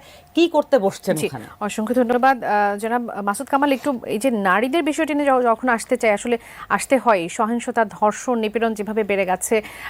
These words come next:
Speaker 2: আমরা যখন আসিয়ার কথা বলছি, সেই ভয়াবহতা নিয়ে সেদিকে আমরা তাকিয়ে আছি যে হয়তোবা, আহ,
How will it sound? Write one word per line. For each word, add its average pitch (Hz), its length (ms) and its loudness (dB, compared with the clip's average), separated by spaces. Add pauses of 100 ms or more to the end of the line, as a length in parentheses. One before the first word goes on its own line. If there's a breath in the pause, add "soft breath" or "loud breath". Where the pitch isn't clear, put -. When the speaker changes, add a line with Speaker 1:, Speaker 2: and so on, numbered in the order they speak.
Speaker 2:
আমরা 196 220 0
যখন 214 340 0
আসিয়ার 262 560 0
কথা 233 260 0
বলছি, 233 480 -2
সেই 233 180 0
ভয়াবহতা 214 640 0
নিয়ে 247 200 -2
সেদিকে 233 340 -2
আমরা 226 260 2
তাকিয়ে 226 380 0
আছি 226 320 -2 (300 loud breath)
যে 226 120 0
হয়তোবা, 226 560 2
আহ, 185 440 0